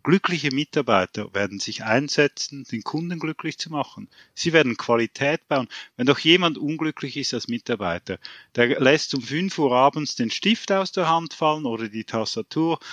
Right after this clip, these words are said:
und sagt, „Weißt was, ihr könnt mich mal alle, das, da, den Code, den check ich jetzt mal ein,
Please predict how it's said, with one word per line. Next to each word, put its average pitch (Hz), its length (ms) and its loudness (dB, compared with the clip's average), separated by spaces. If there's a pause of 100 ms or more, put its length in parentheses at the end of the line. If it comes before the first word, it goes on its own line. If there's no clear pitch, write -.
(180)
und 113 80 -16
sagt, 123 260 4
„Weißt 156 380 4
was, 147 240 2
ihr 113 100 -2
könnt 151 280 0
mich 143 160 -4
mal 127 180 -2
alle, 120 400 6 (520)
das, 120 300 2 (200)
da, 117 160 6
den 117 260 6
Code, 143 300 4 (100)
den 110 80 0
check 131 300 2
ich 117 100 -2
jetzt 123 260 2
mal 107 160 4
ein, 143 360 6